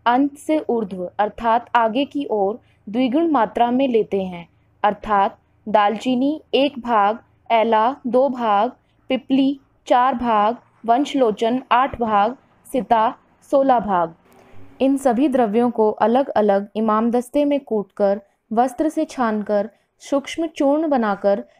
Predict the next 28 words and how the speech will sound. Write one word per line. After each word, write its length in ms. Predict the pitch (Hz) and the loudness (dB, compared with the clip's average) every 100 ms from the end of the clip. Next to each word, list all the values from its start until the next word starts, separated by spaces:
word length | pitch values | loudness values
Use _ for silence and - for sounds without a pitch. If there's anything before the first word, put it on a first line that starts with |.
| _ | _
सभी 320 | 240 220 269 | -2 0 0
को 180 | 262 254 | 0 0
अच्छी 360 | - 220 - | 0 -2 -2
तरह 300 | 302 269 247 | 0 2 2
मिलाकर 540 | 269 240 202 185 202 208 | 2 2 2 2 0 0
कांच 440 | - 233 254 269 | 0 0 0 -6
के 360 | - 226 190 202 _ _ 226 | -6 -2 -2 -4 _ _ 0
या 140 | 240 | 0
किसी 380 | 240 254 277 302 | 0 -4 0 0
भी 240 | 254 254 | 0 -2
एयरटाइट 540 | 233 247 247 254 233 233 | 0 0 2 2 0 0
कंटेनर 580 | 233 226 220 220 233 233 | -2 -2 -2 0 -2 -2
में 300 | 214 196 220 _ _ _ | -4 -6 -10 _ _ _
सुरक्षित 540 | - 226 214 - 262 | -2 -2 0 -2 -2
रखते 340 | 233 220 - 196 | -2 -4 -4 -6
हैं। 280 | 180 165 165 _ _ _ _ - _ - - | -6 -12 -18 _ _ _ _ -20 _ -12 -6
अब 80 | 220 | -6
बात 360 | 185 226 247 | -2 -2 -2
करते 320 | - 208 233 | -6 -4 -4
हैं 280 | 220 214 208 - _ - | -4 -6 -8 -14 _ -10
इसकी 460 | 220 - 214 208 214 | -10 -10 -12 -10 -10
डोज 420 | 202 208 190 190 208 _ _ - | -4 0 0 -2 -6 _ _ -10
अर्थात 400 | 196 202 220 220 | -8 -4 -4 -2
मात्रा 500 | 202 180 - 196 220 _ _ - | -2 -2 -2 -4 -4 _ _ -8
तथा 200 | 202 226 | -6 -4
अनुपान 560 | 240 208 202 202 190 190 | -6 -4 -4 -2 -4 -6
की। 220 | - 160 160 _ _ _ _ _ _ _ - - | -12 -20 -20 _ _ _ _ _ _ _ -20 -10
डोज 440 | 196 233 220 226 | 0 2 4 0